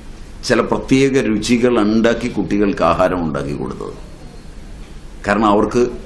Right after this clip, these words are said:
തൻ്റെ വീട്ടിൽ നിന്ന് പുറത്തിറങ്ങിയാൽ അറപ്പുണ്ടാകണം. ആരോഗ്യത്തിന് അത് അനിവാര്യമാണ്.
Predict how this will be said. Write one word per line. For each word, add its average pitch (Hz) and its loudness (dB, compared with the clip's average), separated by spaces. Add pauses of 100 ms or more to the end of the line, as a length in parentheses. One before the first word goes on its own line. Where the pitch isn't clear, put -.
(640)
തൻ്റെ 139 4 (100)
വീട്ടിൽ 117 0
നിന്ന് 120 2
പുറത്തിറങ്ങിയാൽ 98 0 (260)
അറപ്പുണ്ടാകണം. 95 0 (1700)
ആരോഗ്യത്തിന് 117 2
അത് 95 4
അനിവാര്യമാണ്. 87 0